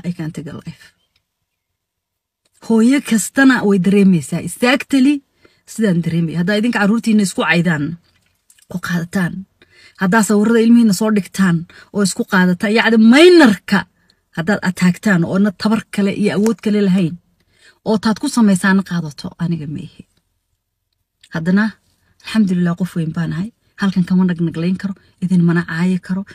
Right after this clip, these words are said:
idin lama tirsan karo, idin ma garanayo, idin ma gaari karo. Keli haatee Soomaalida halka ku jirta,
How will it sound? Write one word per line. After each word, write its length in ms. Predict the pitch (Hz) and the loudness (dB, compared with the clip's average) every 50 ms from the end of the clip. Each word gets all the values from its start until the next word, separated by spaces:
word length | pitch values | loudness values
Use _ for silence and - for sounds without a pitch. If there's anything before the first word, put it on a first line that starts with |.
| - _ - | -20 _ -10
idin 200 | 175 180 175 170 | -4 -2 -2 0
lama 180 | 165 170 185 180 | 0 0 0 -2
tirsan 380 | - - 185 175 - 190 190 180 | -2 -4 -6 -6 -4 -4 -6 -4
karo, 200 | - 190 196 185 - - _ | -4 -6 -6 -6 -12 -12 _
idin 240 | - 220 247 254 262 | -2 2 6 8 8
ma 80 | 277 277 | 8 8
garanayo, 460 | 226 240 226 226 220 208 202 202 202 | 6 4 4 4 4 4 4 2 2
idin 200 | 190 170 180 180 | 2 2 4 4
ma 80 | 180 175 | 2 2
gaari 280 | 156 165 160 156 165 - | 0 -2 -6 -6 -8 -10
karo. 220 | - 160 - - - _ _ _ _ _ _ _ _ _ _ _ _ _ _ _ _ _ _ _ _ _ _ _ _ _ _ _ _ _ _ _ _ _ _ _ _ _ _ _ _ _ _ _ _ _ _ _ _ _ _ _ _ _ _ _ _ _ _ _ _ | -12 -14 -16 -16 -18 _ _ _ _ _ _ _ _ _ _ _ _ _ _ _ _ _ _ _ _ _ _ _ _ _ _ _ _ _ _ _ _ _ _ _ _ _ _ _ _ _ _ _ _ _ _ _ _ _ _ _ _ _ _ _ _ _ _ _ _
Keli 260 | - 185 180 190 214 | -4 -2 -2 -2 -2
haatee 640 | 190 - - 185 175 175 175 - - 180 - - - - _ _ _ _ _ _ _ _ _ _ _ _ _ _ _ _ _ _ _ _ _ _ _ _ _ _ _ _ _ _ _ _ _ | -4 -8 -8 -6 -6 -6 -6 -8 -10 -10 -10 -10 -12 -14 _ _ _ _ _ _ _ _ _ _ _ _ _ _ _ _ _ _ _ _ _ _ _ _ _ _ _ _ _ _ _ _ _
Soomaalida 580 | - - - 180 165 165 160 165 170 175 175 170 | -18 -12 -6 -6 -4 -2 -2 -2 -4 -4 -4 -6
halka 240 | 165 170 - 175 - | -8 -8 -12 -12 -12
ku 80 | - 175 | -12 -12
jirta, 320 | - - 175 - - | -14 -14 -20 -20 -20